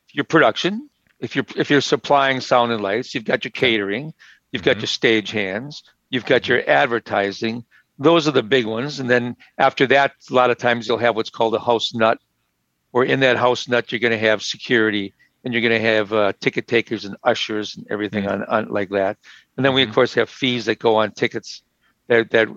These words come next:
Speaker 1: that we have there. And we have, uh, a facility fee that we add in
Speaker 2: Hmm.
Speaker 1: for Summerfest also.
Speaker 2: Okay.
Speaker 1: But then that comes out, and then the expenses take, get backed out of the, of the guarantee, of course.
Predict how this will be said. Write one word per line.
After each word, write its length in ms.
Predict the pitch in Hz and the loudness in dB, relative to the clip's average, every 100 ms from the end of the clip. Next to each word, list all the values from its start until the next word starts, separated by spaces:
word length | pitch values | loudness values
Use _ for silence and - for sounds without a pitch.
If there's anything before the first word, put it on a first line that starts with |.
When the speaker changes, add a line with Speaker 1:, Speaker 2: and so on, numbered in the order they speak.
| - | 0
Speaker 1:
that 200 | 117 113 | 0 2
we 200 | 113 110 | 0 2
have 220 | 113 107 | 2 2
there. 280 | 113 110 127 | 4 4 4
And 140 | 117 | 0
we 140 | 110 113 | -4 0
have, 320 | 110 107 98 | 0 0 0
uh, 240 | 104 98 - - - | -2 -2 -6 -14 -20
a 40 | |
facility 460 | - - 156 135 127 | -10 -2 2 2 2
fee 240 | - 120 | -6 -6
that 200 | 113 110 | 0 0
we 160 | 107 117 | 0 -4
add 300 | 135 107 104 | 0 2 4
in 300 | 104 101 113 _ _ _ _ _ | 2 0 -2 _ _ _ _ _
Speaker 2:
Hmm. 140 | 120 107 | -10 -6
Speaker 1:
for 160 | - | -4
Summerfest 580 | - 120 101 - 107 - | 0 0 0 -4 -8 -6
also. 340 | 107 - 113 _ _ _ _ _ - | -8 -8 -18 _ _ _ _ _ -6
Speaker 2:
Okay. 220 | 117 110 120 | -4 -4 -4
Speaker 1:
But 100 | 117 | 2
then 160 | 131 | 4
that 180 | 135 135 | 4 2
comes 240 | 147 135 139 | 0 2 4
out, 260 | 120 - _ _ _ _ | 2 0 _ _ _ _
and 60 | 131 | -4
then 60 | 127 | -2
the 40 | |
expenses 460 | 117 - 139 - 139 | -4 -2 -2 -2 -6
take, 300 | - 127 - | 0 0 2
get 240 | 123 104 - | -2 -2 0
backed 300 | 113 110 117 | 0 2 0
out 180 | 110 | 2
of 100 | 104 | 0
the, 120 | 98 101 101 | -2 -6 -10
of 80 | 98 | -14
the 80 | 104 | -6
guarantee, 420 | 101 98 - - | -6 -6 -10 -14
of 100 | - | -14
course. 300 | - - _ | -20 -20 _